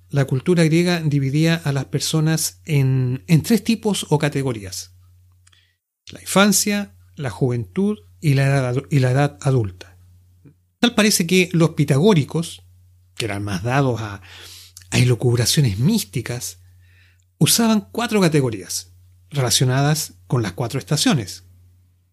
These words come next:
Así hablaban de infancia y primavera,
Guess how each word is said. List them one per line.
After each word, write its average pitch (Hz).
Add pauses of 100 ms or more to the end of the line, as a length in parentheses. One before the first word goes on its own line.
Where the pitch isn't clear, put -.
(480)
Así 127
hablaban 143
de 131
infancia 151
y 120
primavera, 123